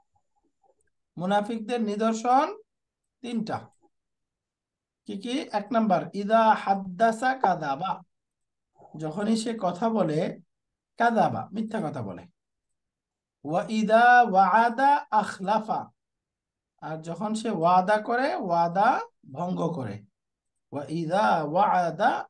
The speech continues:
আখলাফা। ওয়া ইদা তুমিনা", আর যখন তার কাছে আমানত রাখা হয়, "খানা।"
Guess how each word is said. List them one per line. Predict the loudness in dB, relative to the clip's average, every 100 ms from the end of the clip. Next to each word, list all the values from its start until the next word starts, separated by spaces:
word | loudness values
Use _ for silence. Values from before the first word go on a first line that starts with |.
| -8
আখলাফা। | -8 -8 -6 2 2 2 -4 -6 _ _ _ _ _ _ _ -4
ওয়া | -2 -2
ইদা | -2 -4 4 4 2 -6 -8
তুমিনা", | -6 -2 0 2 0 0 -2 -4 -8
আর | -8
যখন | -6 -4 -4 -2
তার | -2 -2
কাছে | -4 -4 -4 -4 -4 0
আমানত | 2 4 4 2 0
রাখা | -2 0 -2
হয়, | 0 -2 -4
"খানা।" | -8 -4 0 0 0 0 -2